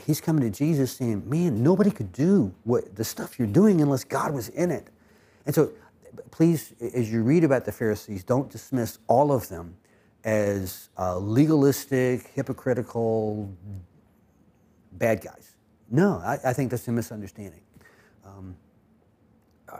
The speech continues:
r-, recognize that many of them long for God, they hungered for God, and, and they fall into the category of Simeon waiting in the temple, and, uh, others who, who, who, uh, didn't like the corruption and the,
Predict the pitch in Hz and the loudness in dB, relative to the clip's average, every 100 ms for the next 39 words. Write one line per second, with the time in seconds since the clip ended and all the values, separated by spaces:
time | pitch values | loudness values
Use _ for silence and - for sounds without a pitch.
0 | - 110 117 107 131 143 131 131 110 101 | -18 -16 -4 2 2 2 2 0 -2 -4
1 | 107 110 127 135 117 107 98 _ _ - | 0 2 4 2 2 -2 -6 _ _ -6
2 | 151 185 202 156 110 92 95 147 156 190 | 0 0 0 -4 -6 -6 -4 -2 0 -2
3 | 147 - 110 92 73 - _ _ _ - | -2 -6 -10 -16 -16 -20 _ _ _ -12
4 | - 104 107 - 104 104 107 - 120 156 | -10 -10 -14 -14 -12 -10 -10 -4 -2 2
5 | 156 139 120 - 127 123 107 113 113 107 | 2 2 -4 -2 0 0 2 2 2 0
6 | - - 143 131 92 82 87 107 101 98 | -4 -4 0 2 0 -6 -4 -4 -2 -6
7 | 87 - 95 - _ _ _ _ _ _ | -8 -12 -20 -20 _ _ _ _ _ _
8 | 92 92 92 - _ _ _ 92 - 131 | -18 -16 -16 -20 _ _ _ -20 -2 2
9 | 139 104 92 - 117 - - 110 104 _ | 2 0 -4 -6 -8 -10 -14 -14 -14 _
10 | _ - 107 95 _ _ _ - 92 110 | _ -12 -12 -12 _ _ _ -20 -8 2
11 | 180 190 120 113 185 - 139 - 110 135 | 4 4 4 4 2 0 -8 -8 -4 -4
12 | - - 135 127 131 - 113 113 107 104 | -4 -8 -4 0 -2 -2 -4 -4 -2 -4
13 | 98 92 92 90 | -6 -6 -8 -8